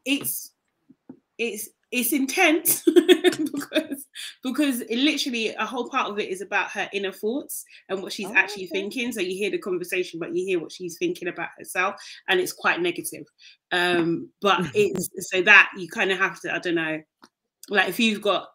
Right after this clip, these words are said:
Speaker 1: tendencies to have a negative self-talk, then I wouldn't necessarily watch it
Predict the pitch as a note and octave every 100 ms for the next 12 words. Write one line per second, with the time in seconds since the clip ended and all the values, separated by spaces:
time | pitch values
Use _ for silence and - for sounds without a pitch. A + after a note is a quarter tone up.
0 | - G#3+ F#3+ E3 F3 E3+ E3+ E3+ E3 E3
1 | - E3+ F3 E3+ E3+ E3+ D#3+ - E3 E3
2 | - - - - F3+ E3+ - - - _
3 | F3+ F3+ E3+ F3 F3+ E3+ F3 F3+ F3+ E3
4 | E3+ D#3 E3 - A#3+ -